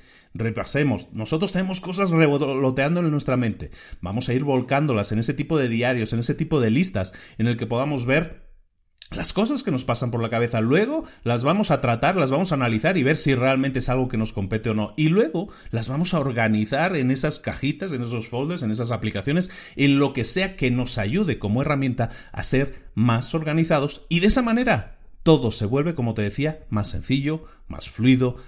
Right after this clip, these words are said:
más eficiente. Y eso es lo que nosotros buscamos, sentir que todo no es tan difícil, porque lo que nosotros buscamos como personas es que las cosas sean más fluidas, es que a veces las cosas parecen muy difíciles de, de llevar a cabo y no tiene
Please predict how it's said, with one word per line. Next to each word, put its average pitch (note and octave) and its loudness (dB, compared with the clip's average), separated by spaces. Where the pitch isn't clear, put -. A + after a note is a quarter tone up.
más A2+ -2
eficiente. A#2+ 0
Y C3+ 0
eso A#3+ -2
es D#4+ -4
lo B3+ -4
que D3+ -4
nosotros C#3 -4
buscamos, A#2+ -2
sentir D#3 -2
que A3+ 2
todo D3 0
no C3 4
es B2+ 0
tan B2+ 4
difícil, A#2+ 0
porque C#3 2
lo A2 4
que G#2+ -2
nosotros E3+ -2
buscamos D3+ -2
como G#2+ -2
personas A#2 -4
es - -6
que C3+ -4
las C3 -6
cosas E3 -2
sean F#3+ 0
más C3 0
fluidas, F#2+ -4
es - -8
que D3 2
a C3 2
veces C3+ 2
las D#3+ 0
cosas D#3 -4
parecen G3+ 0
muy D#3 4
difíciles A2 0
de, G#2+ 0
de G#2 0
llevar G2+ 0
a F#2 -6
cabo F#2+ -6
y C#3+ 2
no D#3 0
tiene A2 0